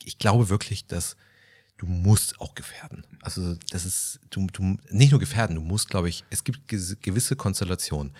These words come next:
da musst du bewusst abschneiden, um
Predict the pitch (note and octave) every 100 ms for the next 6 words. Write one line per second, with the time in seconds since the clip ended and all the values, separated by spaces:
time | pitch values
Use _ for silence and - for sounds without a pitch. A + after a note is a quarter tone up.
0 | - - - D#2+ D#2 G2+ - A2 F2 E2
1 | - F#2 - - - - G2 G2 A2 B2+
2 | - E2 E2 E2